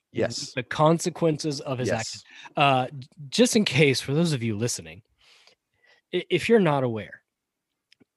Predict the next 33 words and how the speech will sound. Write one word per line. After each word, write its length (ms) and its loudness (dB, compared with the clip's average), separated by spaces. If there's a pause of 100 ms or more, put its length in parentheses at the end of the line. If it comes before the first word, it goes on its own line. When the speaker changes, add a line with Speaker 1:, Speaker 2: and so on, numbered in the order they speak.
(180)
Speaker 2:
God 280 0
doesn't 300 2
suffer 380 -2
consequences 880 -4
of 120 -16
any 240 2
of 100 2
his 180 -8
actions. 580 -10
Do 100 -2
you 80 2
know 160 2
why? 480 -6 (180)
Speaker 1:
Ooh, 240 -2 (100)
come 220 -4
on, 160 -4
bro. 260 -8 (280)
Speaker 2:
Because 380 2
he 240 0
is 160 -2
God. 580 -6 (480)
And 140 2
Speaker 1:
Exactly. 140 2
Speaker 2:
everything 420 4
he 200 2
does 640 2
is 180 -4
right 560 -6 (200)
because 320 2
he 120 0
cannot 540 0 (100)
act 480 -2 (360)
contrary 920 -4